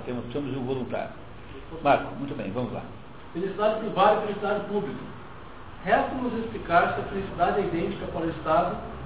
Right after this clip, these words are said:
Speaker 2: ou para cada particular. Que devemos colocá-la entre os mesmos gêneros de bem é um ponto sobre o qual todos estão de acordo.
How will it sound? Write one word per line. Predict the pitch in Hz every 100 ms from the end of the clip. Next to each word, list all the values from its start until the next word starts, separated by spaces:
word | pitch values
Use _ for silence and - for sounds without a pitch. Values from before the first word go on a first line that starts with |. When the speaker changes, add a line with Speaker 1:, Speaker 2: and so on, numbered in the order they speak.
| - -
Speaker 2:
ou | -
para | 202 202
cada | - 196 214
particular. | 202 202 - 175 147 - - - 143 143 - - - - - -
Que | 190
devemos | 202 233 262 254
colocá-la | 233 202 196 202 165 156
entre | 170 175 175
os | 156
mesmos | 170 220 220 175
gêneros | 170 175 160 151
de | 147
bem | 160 190 220 - - - - - - -
é | 175
um | 196
ponto | 208 226 226
sobre | 226 214
o |
qual | 196 196 208
todos | 233 247 -
estão | - 226
de |
acordo. | 240 - 151 -